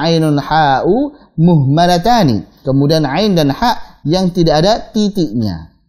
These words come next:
Jadi pertama tadi hamzah ha, kemudian ain dan ha, thumma ghainun kha'u, kemudian ghain dan kha. Nah, itu makna dari rutibat yang tersusun rapi sesuai dengan urutannya pada makhraj, yaitu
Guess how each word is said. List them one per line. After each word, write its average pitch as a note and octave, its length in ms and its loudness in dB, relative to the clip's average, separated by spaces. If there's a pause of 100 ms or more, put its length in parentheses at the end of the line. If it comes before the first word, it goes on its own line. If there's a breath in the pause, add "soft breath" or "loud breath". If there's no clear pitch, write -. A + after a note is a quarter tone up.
Jadi G2 240 -8
pertama C#3 320 0
tadi B2 160 2
hamzah C3 400 2
ha, D#3 180 2 (460 loud breath)
kemudian A#2+ 320 -2
ain C#3+ 320 -2
dan A#2+ 160 -2
ha, - 560 -6
thumma C#3 400 0
ghainun B2 400 0
kha'u, C3 400 -2
kemudian B2 560 -2 (160)
ghain A2 400 -4
dan E2+ 160 -8
kha. F2 160 -14 (320)
Nah, - 400 -6
itu D3+ 320 0
makna A#2 240 -4
dari G#2+ 320 -2 (320)
rutibat C#3 1120 -2
yang B2 320 -2
tersusun C3 480 -2
rapi C3+ 400 0
sesuai B2 480 -2
dengan A#2 160 -6
urutannya A#2+ 320 -2
pada G#2+ 240 -4
makhraj, C#3+ 400 -2
yaitu B2+ 320 -2